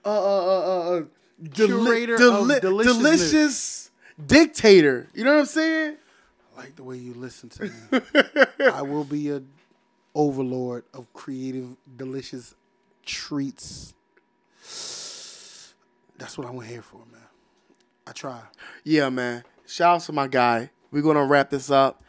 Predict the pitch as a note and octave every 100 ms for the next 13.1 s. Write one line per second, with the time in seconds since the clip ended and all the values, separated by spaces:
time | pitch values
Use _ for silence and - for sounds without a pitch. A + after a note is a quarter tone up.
0 | - - - C3+ C3 C#3+ C3+ C3+ C3+ C3
1 | B2+ B2 - _ _ _ A#2 B2+ B2 -
2 | C3 B2+ A#2+ F#3+ F3+ F3 D#3+ F3 E3+ D#3+
3 | D#3+ D#3+ - _ - E3 C3 - - F3+
4 | E3 D#3+ F3+ E3+ - E3+ E3 E3+ F3+ E3+
5 | D#3+ D#3+ D#3 C#3 - _ - - _ -
6 | E3 - D3 C#3 C#3 C3 C#3 C3+ B2+ -
7 | E3 E3 E3 - - - D3 G3+ G3 G3+
8 | F#3 F#3 E3+ E3 D#3+ D#3 C#3+ - - _
9 | _ _ _ _ _ _ - D3 C#3 C#3
10 | - - D3 D3+ D3 C#3 C#3 C3+ C3+ A#2+
11 | _ _ _ _ C#3 C#3 C3+ C#3 C3+ B2+
12 | - _ _ B2+ C3 C3+ C3 B2 B2 A#2